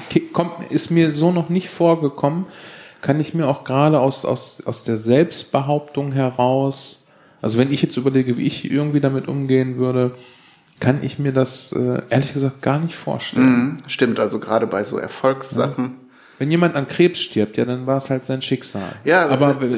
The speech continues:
Speaker 2: es wird
Speaker 1: wenn
Speaker 2: halt sehr häufig im negativen Kontext gebraucht. Darum
Speaker 1: Aber
Speaker 2: ist es auch schwierig, sich das zurechtzudenken, dass es auch ein positives Schicksal geben
Speaker 1: Ja, jetzt
Speaker 2: kann.
Speaker 1: stell dir vor, jemand hat den Krebs überlegt. Der wird doch nicht sagen, „Das war Schicksal.“
Speaker 2: Hm.
Speaker 1: Oder?
Speaker 2: Er würde vielleicht sagen, es ist Glück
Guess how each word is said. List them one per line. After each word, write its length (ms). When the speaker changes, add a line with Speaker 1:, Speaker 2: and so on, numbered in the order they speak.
Speaker 2:
es 180
wird 160
Speaker 1:
wenn 60
Speaker 2:
halt 160
sehr 200
häufig 300
im 120
negativen 540
Kontext 480
gebraucht. 480
Darum 180
Speaker 1:
Aber 80
Speaker 2:
ist 180
es 40
auch 100
schwierig, 600
sich 400
das 240
zurechtzudenken, 1000
dass 160
es 120
auch 120
ein 80
positives 640
Schicksal 480
geben 140
Speaker 1:
Ja, 60
jetzt 160
Speaker 2:
kann. 80
Speaker 1:
stell 160
dir 80
vor, 180
jemand 300
hat 100
den 140
Krebs 280
überlegt. 440
Der 160
wird 160
doch 100
nicht 140
sagen, 260
„Das 220
war 40
Schicksal.“ 540
Speaker 2:
Hm. 300
Speaker 1:
Oder? 400
Speaker 2:
Er 80
würde 160
vielleicht 260
sagen, 220
es 120
ist 40
Glück 400